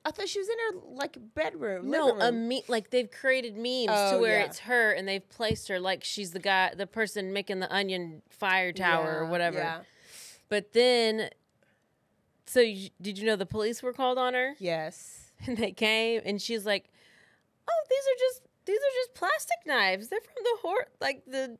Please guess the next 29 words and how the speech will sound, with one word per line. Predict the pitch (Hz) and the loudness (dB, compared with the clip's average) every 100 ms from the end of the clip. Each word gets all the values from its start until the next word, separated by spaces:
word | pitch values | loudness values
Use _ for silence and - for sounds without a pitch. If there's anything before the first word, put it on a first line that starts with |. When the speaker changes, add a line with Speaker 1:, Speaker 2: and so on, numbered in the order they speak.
| - | -14
Speaker 2:
Halloween | 294 302 339 320 330 320 | -10 -6 -4 -6 -8 -12
shop | - 285 - - | -8 -4 -4 -2
or | 254 | -2
something." | - 262 247 | 0 -2 2
Speaker 1:
But | |
then | 262 240 | 2 4
Speaker 2:
Like, | 226 | 2
Speaker 1:
she | 262 | 4
Speaker 2:
they | 247 | 4
were | 247 233 | 6 4
Speaker 1:
had, | 233 220 | 4 0
like, | 226 202 _ - | -4 -4 _ -16
cuts | - 185 185 | -6 -6 -4
all | 214 220 | -4 -4
over | 233 247 | -6 -8
her? | 285 277 294 | -6 -6 -6
Speaker 2:
<laughs> | - | -6
Yes. | 453 453 - _ _ _ _ - | -6 -8 -18 _ _ _ _ -2
Speaker 1:
Okay, | 240 302 269 247 | 0 2 2 2
so | - 262 247 233 - | 0 2 4 2 0
I | 240 269 | 2 2
have | 339 370 | 2 -2
not | 285 247 247 | -2 -2 -2
followed | 254 226 220 | -2 -2 -2
any | 175 190 214 | -2 -4 -4
of | 208 | -6
the | 196 | -6
Britney | 185 170 175 | -6 -6 -10
stuff, | - 175 160 175 - - | -6 -4 -2 -4 -12 -20